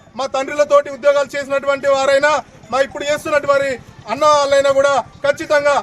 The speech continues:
"అన్న, ఇవాళ మేము ఫేస్ చేస్తున్నాం, మొన్నటిదాకా మా తండ్రి చేసిండు, ఇప్పుడు ఇంకా సింగరేణిలో కూడా దిగిపోయే వాళ్ళు చాలా మంది ఉన్నారు."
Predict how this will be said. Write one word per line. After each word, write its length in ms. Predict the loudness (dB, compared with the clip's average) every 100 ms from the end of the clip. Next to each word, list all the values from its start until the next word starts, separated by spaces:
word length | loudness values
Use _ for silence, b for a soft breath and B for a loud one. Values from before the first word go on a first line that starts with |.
| -6 -8
"అన్న, 160 | -4 0 0 -2 -10 -6
ఇవాళ 260 | 0 2 2
మేము 240 | -2 -6
ఫేస్ 240 | -6 -4 -6
చేస్తున్నాం, 380 | -8 -4 -2
మొన్నటిదాకా 460 | 0 2 2 2 0
మా 120 | -2
తండ్రి 320 | -4 -6 -4 -2
చేసిండు, 380 | -2 -2 -2 -4 b b b b -12
ఇప్పుడు 200 | -6 -4
ఇంకా 180 | 0 -2
సింగరేణిలో 480 | -2 -2 0 0 0
కూడా 160 | 0
దిగిపోయే 380 | -2 -4 2 2
వాళ్ళు 200 | 2 -2 -2
చాలా 200 | 0 0
మంది 200 | -2 -4
ఉన్నారు." 260 | 0 2